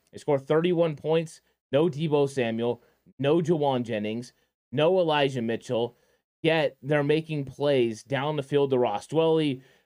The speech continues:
Uh, Christian McCaffrey's doing it all. He's throwing, he's catching, he's running. What do you think about this forty-niners offense?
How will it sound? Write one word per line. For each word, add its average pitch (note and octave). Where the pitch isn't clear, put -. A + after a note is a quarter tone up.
Uh, A2+
Christian E3+
McCaffrey's C#3
doing D3+
it C3+
all. C#3
He's D#3
throwing, B2+
he's D#3+
catching, C3
he's C#3+
running. C3+
What D3
do G3+
you G#3
think F#3
about D#3+
this D3
forty-niners D3
offense? B2